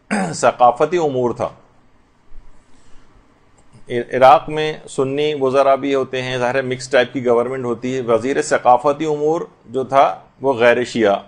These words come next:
मुसलमान था, उसकी एक ही औलाद थी। इतनी शदीद बीमार हो गई कि तमाम अतिब्बा और डॉक्टर्स ने मना कर दिया कि नहीं, अब ये सही नहीं हो सकता, अब इसको मज़ीद तकलीफ़ नहीं दो, घर के किसी एक कोने में डाल दो ताकि आसानी के साथ इसका दम निकल जाए।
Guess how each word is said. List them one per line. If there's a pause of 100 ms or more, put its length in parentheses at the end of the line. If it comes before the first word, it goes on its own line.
(340)
मुसलमान
था, (1400)
उसकी (120)
एक
ही
औलाद
थी। (1000)
इतनी
शदीद
बीमार
हो
गई
कि
तमाम
अतिब्बा
और
डॉक्टर्स
ने
मना
कर
दिया
कि
नहीं,
अब
ये (180)
सही
नहीं
हो
सकता,
अब
इसको
मज़ीद
तकलीफ़
नहीं
दो,
घर
के
किसी
एक
कोने
में
डाल
दो
ताकि
आसानी
के
साथ
इसका
दम
निकल
जाए।